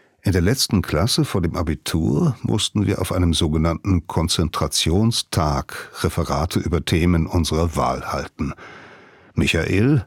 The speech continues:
las ein wohl formuliertes Manuskript über den englischen Philosophen George Berkeley vor, bebte dabei aber vor Aufregung. Wir litten alle mit ihm mit. Bruno hingegen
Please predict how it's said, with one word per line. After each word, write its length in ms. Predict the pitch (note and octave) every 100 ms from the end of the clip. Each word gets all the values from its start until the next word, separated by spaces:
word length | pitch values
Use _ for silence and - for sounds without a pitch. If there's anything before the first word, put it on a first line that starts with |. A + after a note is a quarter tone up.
| -
las 400 | F#2 D2+ F#2 -
ein 320 | - C#2 C2 B1+
wohl 340 | D#2+ F#2 G#2+
formuliertes 840 | A2 - A#1+ B1 B1+ C#2 G2+ - -
Manuskript 640 | - - - B2 A#2+ - -
über 180 | F2 D#2
den 160 | C#2 D2
englischen 460 | F2+ E2+ D2+ D#2
Philosophen 640 | - D2 C2+ D2 E2 F2+
George 340 | D2 D#2 C#2+ - -
Berkeley 520 | C#2 D#2 - - B1+
vor, 500 | - - C2+ C2+ C2+ - - - - - -
bebte 480 | D2+ F#2 - -
dabei 400 | D#2+ D2 C#2+ E2
aber 240 | - E2 E2
vor 260 | - -
Aufregung. 800 | F#2+ G#2 - F#2+ F2 E2+ D#2+ C#2+ - _ -
Wir 340 | G1+ G1+ E2+
litten 480 | - - G#2 - F#2
alle 260 | - G2 E2
mit 240 | D2+ D2+
ihm 160 | A2 A2+
mit. 320 | G2+ - - _ _ _ _ _ _ _
Bruno 380 | - E2 D3 G3
hingegen 500 | C3 C3 - D3